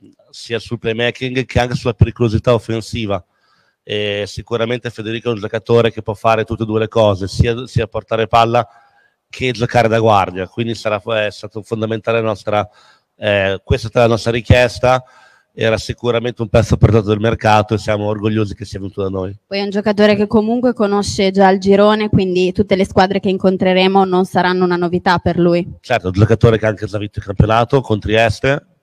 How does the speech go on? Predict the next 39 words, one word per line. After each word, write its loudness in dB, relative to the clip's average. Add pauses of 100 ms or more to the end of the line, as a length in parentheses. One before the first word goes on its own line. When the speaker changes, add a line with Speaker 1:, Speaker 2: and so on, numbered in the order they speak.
Speaker 1:
con -6
Udine -2
Speaker 2:
Sì, -6
Speaker 1:
comunque -2
Speaker 2:
con 2
Speaker 1:
ha 2
fatto -4
Speaker 2:
esperienza 4
in 4
Speaker 1:
bene. -2
Speaker 2:
Serie 0
A. 0
Speaker 1:
Certo, 0
certo. -8 (320)
In -20
Serie -12
A -8
poi -6 (420)
a -2
Reggio -4
Emilia -6
ha -4
fatto -8
dei -6
bei -6
bambini, -4
come -4
si -12
dice 0
a 8
Bologna, 4
quindi -4 (340)
sicuramente 2
adesso, -2 (440)
eh, 0
sa -2
cosa -2
vuol 0
dire 2